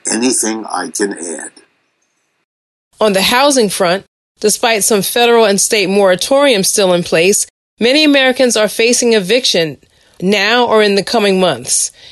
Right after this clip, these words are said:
Speaker 2: In D C, with the fastest rate of gentrification and a high rate of income disparity, the pandemic is only exacerbating the problem of affordable housing.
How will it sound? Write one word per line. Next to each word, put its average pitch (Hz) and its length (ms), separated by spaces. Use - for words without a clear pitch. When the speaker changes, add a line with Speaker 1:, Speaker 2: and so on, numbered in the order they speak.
Speaker 2:
In 220 180
D 226 160
C, 240 460
with 196 240
the 202 80
fastest 220 580
rate 208 240
of 190 140
gentrification 202 1000
and 175 160
a 175 60
high 233 220
rate 220 240
of 180 120
income 196 580
disparity, 180 760
the 202 100
pandemic 262 600
is 214 120
only 214 320
exacerbating 180 1040
the 170 120
problem 190 420
of 165 180
affordable 202 600
housing. 185 540